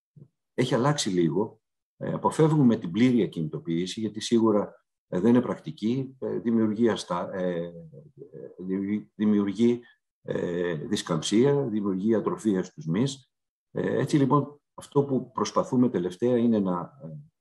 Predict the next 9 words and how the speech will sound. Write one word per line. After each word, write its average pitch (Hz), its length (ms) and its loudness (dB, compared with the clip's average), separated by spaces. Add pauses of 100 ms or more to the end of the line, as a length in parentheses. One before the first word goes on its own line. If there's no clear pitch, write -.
(560)
παραγγελίσουμε 98 680 2
την 85 140 -2
εμάρθρωση, 110 680 -2 (420)
να 101 200 2 (840)
βάλουμε 117 340 4
έναν 110 220 2
άρθικα 107 380 -4
ο - 20 0
οποίος, 98 500 -4